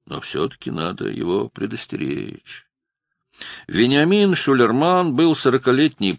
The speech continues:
парень из отставников. В зоне он появился лет десять назад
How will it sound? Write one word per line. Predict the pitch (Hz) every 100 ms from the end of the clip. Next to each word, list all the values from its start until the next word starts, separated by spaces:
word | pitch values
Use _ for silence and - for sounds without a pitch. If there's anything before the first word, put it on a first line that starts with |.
| -
парень | 160 180 175 165 - - _ -
из | 127 - -
отставников. | 113 - - 110 113 - - - - _ - - - -
В | 208
зоне | 107 196 202 147 113
он | 98 170
появился | 156 139 165 - 123
лет | 139 131
десять | 117 131 117 - 95
назад | 87 90 80 156 - -